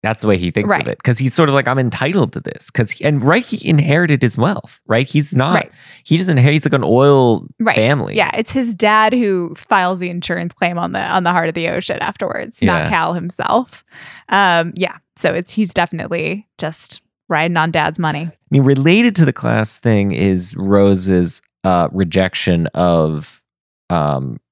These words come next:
Speaker 1: the class system that she's been brought up in.
Speaker 2: Mm-hmm.
Speaker 1: Oh, speaking of that, actually, before we even get to that, so
Speaker 2: Yeah.
Speaker 1: I think it's interesting that, um, Rose's mom, we had a discussion about this after the movie about how sympathetic a character she was.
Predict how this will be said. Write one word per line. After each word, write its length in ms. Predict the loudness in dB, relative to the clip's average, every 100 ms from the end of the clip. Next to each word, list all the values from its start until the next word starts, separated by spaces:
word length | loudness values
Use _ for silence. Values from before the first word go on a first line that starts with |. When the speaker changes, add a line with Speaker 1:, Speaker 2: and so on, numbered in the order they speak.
| -8
Speaker 1:
the 140 | -6
class 320 | -2 -2 -2
system 320 | -4 -6 -4 -4
that 140 | -4
she's 400 | -6 -6 -6 -10
been 500 | -14 -4 -2 0 -2
brought 300 | -2 -2 0
up 220 | -2 -4
in. 200 | -6 -10 -8
Speaker 2:
Mm-hmm. 300 | -6 -4 0
Speaker 1:
Oh, 140 | 0
speaking 420 | 0 0 0 2 2
of 100 | 2
that, 160 | 2
actually, 300 | 2 0 0
before 260 | 0 0 2
we 100 | 2
even 140 | 2
get 100 | 0
to 60 | 0
that, 300 | 0 0 -2
so 180 | 0 2
Speaker 2:
Yeah. 140 | 2 0
Speaker 1:
I 80 | -2
think 160 | 0
it's 100 | 0
interesting 520 | -2 -4 -4 -2 0
that, 300 | 2 2 0 -2
um, 300 | -2 0 -2
Rose's 520 | 2 2 2 0 -2 -2
mom, 720 | 0 0 0 0 -2 -4 -8 _ _
we 80 | 2
had 100 | 4
a 60 | 2
discussion 460 | -2 -2 -2 -2
about 180 | 0 -2
this 140 | -2 -4
after 180 | -2
the 80 | -2
movie 240 | 0 0 2
about 260 | 2 0
how 240 | 0 0 0
sympathetic 520 | -2 -4 -2 -4 -4
a 80 | -6
character 400 | -4 -4 -4 -6
she 140 | -4
was. 260 | 0 0